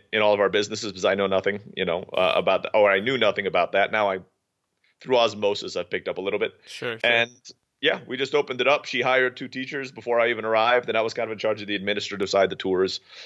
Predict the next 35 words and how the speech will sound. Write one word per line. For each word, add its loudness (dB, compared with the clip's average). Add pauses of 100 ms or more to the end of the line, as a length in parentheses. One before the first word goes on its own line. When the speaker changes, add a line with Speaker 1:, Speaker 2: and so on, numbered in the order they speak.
(100)
Speaker 1:
um, 4
and 2
the 2
online 2
marketing. -2
No 4
other 4
Spanish 0
school -6
essentially -2
had 4
a -4
full-time -4
S 0
E 0
O 6
engineer 0
on 0
staff 2
except -6
for -12
Speaker 2:
Wow. -10 (100)
Speaker 1:
us. -10 (360)
So 4
for 2
all 4
the 0
time -2
we -8
ran -2
the -6
school, -6
we -4
were -4
n-, -10